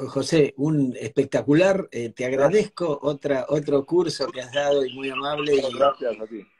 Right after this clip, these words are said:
Speaker 1: y espero realmente que, bueno, que hayas, eh, si te quedó algo que te gustaría decir, adelante y, bueno.
Speaker 2: No, no, sol-, solamente que el tenis es un deporte increíble, es un deporte muy parecido a la vida, que, que son, que,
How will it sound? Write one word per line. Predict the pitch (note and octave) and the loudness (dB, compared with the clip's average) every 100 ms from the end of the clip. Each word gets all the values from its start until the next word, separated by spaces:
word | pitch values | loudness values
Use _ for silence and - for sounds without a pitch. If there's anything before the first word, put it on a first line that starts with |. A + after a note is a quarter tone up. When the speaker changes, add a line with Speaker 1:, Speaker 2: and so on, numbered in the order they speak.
| - | -2
Speaker 1:
y | C3 | 0
espero | C#3+ F3+ F#3+ | 2 2 2
realmente | F#3 F3+ F#3+ F3+ E3 | 2 0 -2 -2 -4
que, | C#3+ C3+ | 0 0
bueno, | D3 G#3 D#3 | -2 -2 -4
que | - D3 | -4 -4
hayas, | D#3+ F3+ D#3 - | -4 -4 -6 -10
eh, | B2+ B2+ A#2+ | -8 -8 -8
si | - B2 - | -8 -10 -8
te | A#2+ | -4
quedó | C3 C#3+ D#3+ | 2 4 4
algo | F#3 F#3 | 2 0
que | C#3 | 0
te | C#3 | -4
gustaría | B2 - C#3 C#3 | -6 -2 2 2
decir, | B2+ F3 | 0 -2
adelante | D3 C3+ E3+ A3 - A#3 | 0 0 -2 -4 -6 -4
y, | C3+ A2+ G#2+ - | -4 -6 -10 -10
bueno. | - - - - - _ - _ - | -10 -12 -18 -20 -20 _ -20 _ 0
Speaker 2:
No, | E3 | 4
no, | F3 F3 | 4 2
sol-, | G3+ G#3 - | 0 -6 -6
solamente | G3+ G#3 G3+ G3 G3 | -4 -4 -4 -12 -14
que | F3+ | -12
el | E3+ | -14
tenis | - F#3+ G3 | -12 -12 -12
es | E3 | -16
un | E3+ | -14
deporte | E3+ E3 E3 D#3+ D#3 | -12 -8 -8 -10 -18
increíble, | D3+ - C3+ C#3+ C#3+ D#3+ F3 F3+ _ _ _ _ | -18 -14 -12 -12 -16 -18 -20 _ _ _ _ _
es | - C#3 D#3 | -14 -14 -14
un | E3 | -14
deporte | D3+ D#3+ D#3+ D#3+ | -12 -10 -10 -12
muy | D#3 | -16
parecido | E3 D#3 D#3+ D#3 | -12 -12 -8 -8
a | |
la | C#3 | -6
vida, | C3 D3+ F3+ _ _ _ _ _ - | -8 -12 -12 _ _ _ _ _ -20
que, | C#3 C3+ - | -12 -12 -12
que | C3+ | -16
son, | - D3+ D#3 _ | -8 -8 -8 _
que, | C#3 C3+ | -14 -14